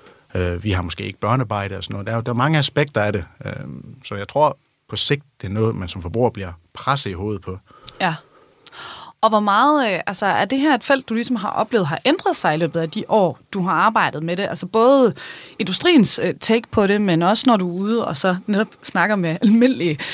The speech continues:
Speaker 2: mennesker om det arbejde, du laver?
Speaker 1: Jamen altså, vi sad sådan lidt til start med at kigge på, på polymer. Der var jo ikke rigtig nogen, der kiggede på genanvendelsen af materialerne, og det var faktisk rigtig svært at få, få ansøgninger igennem
Speaker 2: Mm.
Speaker 1: ved de forskellige fonde. Jeg synes, der er sket, sket et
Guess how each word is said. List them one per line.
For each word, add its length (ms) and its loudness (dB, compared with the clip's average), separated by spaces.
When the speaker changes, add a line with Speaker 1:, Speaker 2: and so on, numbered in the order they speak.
Speaker 2:
mennesker 340 2
om 200 -2
det 80 -2
arbejde, 360 0
du 60 -10
laver? 240 -4
Speaker 1:
Jamen 80 -6
altså, 180 -4
vi 280 -8
sad 180 2
sådan 100 -4
lidt 120 -6
til 140 -6
start 340 0
med 120 -4
at 100 -10
kigge 240 -2
på, 180 -10
på 80 -6
polymer. 400 0
Der 100 -4
var 140 2
jo 120 0
ikke 160 -2
rigtig 300 -6
nogen, 300 4
der 140 -4
kiggede 280 0
på 100 -4
genanvendelsen 640 -4
af 100 -10
materialerne, 580 -4
og 80 -16
det 100 -8
var 60 -2
faktisk 120 -2
rigtig 180 -4
svært 320 -2
at 60 -12
få, 260 -10
få 360 -8
ansøgninger 500 2
igennem 280 2
Speaker 2:
Mm. 60 0
Speaker 1:
ved 80 -8
de 40 -4
forskellige 240 0
fonde. 340 2
Jeg 80 -8
synes, 140 -2
der 60 0
er 40 0
sket, 320 0
sket 280 -2
et 220 -14